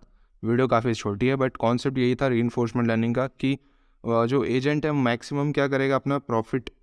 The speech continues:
या फिर, अ, ज़्यादा राइट एक्शन परफॉर्म करेगा जिससे क्या है, उसको most, ज़्यादा से ज़्यादा रिवॉर्ड्स पॉइंट मिले and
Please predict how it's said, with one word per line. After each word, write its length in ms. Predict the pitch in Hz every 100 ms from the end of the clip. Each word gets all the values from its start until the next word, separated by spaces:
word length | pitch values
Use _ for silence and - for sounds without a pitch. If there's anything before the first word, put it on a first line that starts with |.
| _
या 100 | 120
फिर, 200 | 120 139
अ, 60 | 131 - 113 110 110 101 -
ज़्यादा 360 | 120 117 139 127
राइट 300 | 110 123 123
एक्शन 260 | 117 135
परफॉर्म 320 | 120 117 127
करेगा 280 | 123 117 127
जिससे 320 | 127 120 -
क्या 180 | 120 120
है, 80 | 120
उसको 280 | 123 - 139
most, 380 | 120 123 - 120 95
ज़्यादा 240 | 113 123
से 40 | 123
ज़्यादा 200 | 123 131
रिवॉर्ड्स 500 | 120 110 120 - - _ _ _ _
पॉइंट 300 | 127 123 131
मिले 300 | 120 117 135
and 480 | 151 - 120 131 104